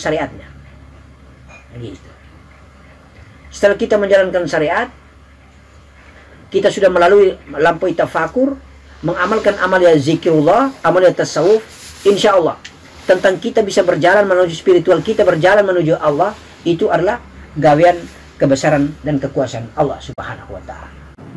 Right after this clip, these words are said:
Sehingga kemuliaan daripada syariat itu adalah kemuliaan raga dan jasad kita. Raga dan jasad kita kalau sudah dijubahi oleh cahayanya Allah Subhanahu wa Ta'ala, oleh nurnya Muhammad, insya Allah di dalam kubur kita utuh,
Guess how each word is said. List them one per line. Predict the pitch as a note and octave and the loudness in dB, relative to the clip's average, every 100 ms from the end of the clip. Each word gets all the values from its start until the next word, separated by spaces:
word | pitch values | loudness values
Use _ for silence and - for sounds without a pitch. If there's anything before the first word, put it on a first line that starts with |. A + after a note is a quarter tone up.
| - - - - - | -16 -16 -16 -8 0
Sehingga | F3+ E3 C#3+ G3+ D4 D#4 - - - - - - - | 2 4 4 4 2 -4 -20 -20 -20 -20 -20 -14 -2
kemuliaan | F#3+ F#3 G3 C#4 C4+ | 2 4 4 4 2
daripada | A3 A3 G3 | -2 -2 -4
syariat | - F3+ E3+ F#3+ | -2 -2 -2 -4
itu | F3 | -6
adalah | F#3+ F#3 | -2 -2
kemuliaan | E3+ E3 E3+ G3 D#3+ | 0 0 2 2 0
raga | D#3+ E3 E3 D#3+ | 0 2 2 2
dan | C#3 | 0
jasad | C#3+ D3 C#3 | 0 -2 -6
kita. | C3+ A#2+ A2 _ _ - - - - | -6 -8 -14 _ _ -16 -10 -10 -4
Raga | D3+ F#3 F#3+ A3+ | 0 2 4 2
dan | G#3 | 4
jasad | G3+ A3+ - | 0 0 -6
kita | A#3 G#3+ | -4 -2
kalau | G#3 G3+ | 2 0
sudah | F#3+ F#3 | 2 0
dijubahi | E3+ D3 D3 G3 G#3 G3+ | 0 -2 0 0 -2 -4
oleh | F3+ | -4
cahayanya | E3 D3+ F#3+ F#3+ F3 | -4 -4 -2 -2 -2
Allah | F#3 F3+ | -2 0
Subhanahu | D3+ D#3 D3+ E3+ D#3 D#3+ | -2 -6 -8 -8 -6 -4
wa | D#3 | -2
Ta'ala, | F3 D3+ C3+ | -2 -2 -2
oleh | E3+ D#3 | 0 2
nurnya | C4 G#3+ F3 | 0 0 -2
Muhammad, | D#3 D3+ B2 F#3+ - - - - | -4 -4 -4 -6 -10 -20 -18 -6
insya | G#3+ F#3 A3+ G#3 | -4 0 0 0
Allah | A3 A3+ | 0 -2
di | F3+ | 0
dalam | G3 F#3 D#3 | 2 2 -2
kubur | - G#3 F#3 | -8 -6 -4
kita | C4+ C4+ - D4 | -2 -2 0 2
utuh, | C4 G#3+ - C#4 | 2 0 -2 -2